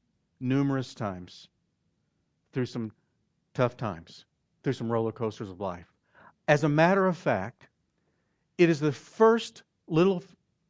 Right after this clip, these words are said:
section of Scripture I remember reading when I was in a very difficult time, and I felt like God's put those words in that place, in that moment,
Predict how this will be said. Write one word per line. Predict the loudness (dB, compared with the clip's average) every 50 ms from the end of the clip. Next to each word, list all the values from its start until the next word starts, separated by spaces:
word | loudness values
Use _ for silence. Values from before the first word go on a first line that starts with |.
| _ _ -20
section | -2 0 0 0 0 -2 -4 -4
of | -4
Scripture | -4 0 2 2 2 2 0 -4 -2
I | 2 2 4
remember | 4 4 2 2 2 2 0 0
reading | 2 2 2 2 2 0 -2 -4 -6 -6
when | -4 -2 2 4
I | 4 4
was | 4 4 2 0
in | 0 0
a | -2 0
very | 2 2 2 2
difficult | 2 0 -4 -4 -6 -6 -6 -6 -6 -6
time, | -6 -4 -4 -4 -4 -6 -8 -10 _ _ _ _ _ _ 0
and | 2 4
I | 4 4
felt | 4 4 4 6 6 6
like | 6 6 6 4 4
God's | 6 8 8 8 8 6 2 -6
put | -2 0 0 0 2 4
those | 4 4 4 4 2
words | 0 2 2 4 4 2 0 -4 -8 -16 -20 -20 -20 _ _ _ _ _ 0
in | 2 2 6 6
that | 6 6 6 4 0
place, | 0 2 4 4 4 2 -2 -6 -12 -16 -20 _ _ _ -2
in | 0 2 6
that | 6 6 6 6 2
moment, | 0 0 0 2 0 -2 -2 -4